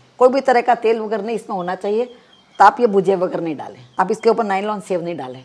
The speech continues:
इस तरह से हमारा प्रोटीन रिच हेल्दी नाश्ता बन करके तैयार हो गया है। यदि आप हेल्थ कॉन्शियस हैं तो आपके लिए नाश्ता परफेक्ट रहेगा।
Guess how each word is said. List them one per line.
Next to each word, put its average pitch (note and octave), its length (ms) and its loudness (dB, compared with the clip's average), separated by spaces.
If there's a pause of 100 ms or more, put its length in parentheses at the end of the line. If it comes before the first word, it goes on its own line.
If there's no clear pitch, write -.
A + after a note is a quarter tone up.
(300)
इस B3+ 160 0
तरह C4+ 160 6
से C4+ 120 2
हमारा G#3+ 300 8
प्रोटीन A3 440 0
रिच B3 240 -2 (220)
हेल्दी G3 240 0
नाश्ता A#3 320 0
बन G3 180 -2
करके G#3 280 -4
तैयार F#3 280 0
हो F#3 120 0
गया F3+ 200 0
है। F#3 220 -8 (260)
यदि G3+ 180 2
आप A#3 160 4
हेल्थ G#3 240 0
कॉन्शियस B3+ 460 0
हैं G#3+ 100 0
तो G3+ 100 -2
आपके F#3 280 0
लिए G#3 180 2 (320)
नाश्ता G3 280 -4
परफेक्ट G#3+ 400 -4
रहेगा। B2 320 -16